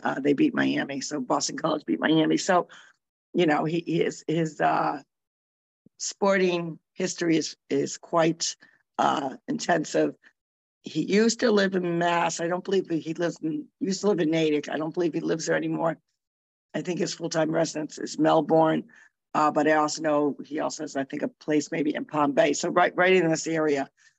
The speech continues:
But he does a lot. Uh, his, uh, son, uh, is autistic, so he does a lot for different charities for that. And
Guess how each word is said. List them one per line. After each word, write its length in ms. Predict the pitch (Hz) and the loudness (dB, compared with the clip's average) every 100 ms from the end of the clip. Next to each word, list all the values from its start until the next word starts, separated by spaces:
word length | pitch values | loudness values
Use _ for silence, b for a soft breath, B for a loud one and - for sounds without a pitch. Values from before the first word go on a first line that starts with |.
| _ - | _ 0
But 120 | 175 | 2
he 160 | 196 | 4
does 240 | 196 196 175 | 4 2 2
a 60 | 180 | 2
lot. 420 | 170 165 170 - | 2 2 0 -2
Uh, 300 | - 151 151 143 _ _ _ - | -2 -2 -2 -4 _ _ _ -16
his, 280 | - 160 - - | -10 -10 -12 -4
uh, 160 | 147 151 | -2 0
son, 440 | - 170 165 185 - | 2 2 2 0 0
uh, 160 | 147 143 | 0 0
is 140 | 151 147 | -2 0
autistic, 580 | 147 - 160 147 170 | 0 0 -2 -2 -6
so 120 | - 160 | -4 -2
he 80 | |
does 160 | 151 156 | 0 0
a 60 | 160 | 0
lot 260 | 165 170 | 0 0
for 80 | 165 | -4
different 300 | 165 156 156 | -6 -6 -8
charities 440 | - 165 160 160 | -2 2 2 2
for 140 | - 151 | -4 -4
that. 320 | 165 151 - - | 0 0 -2 -4
And 180 | 147 | -6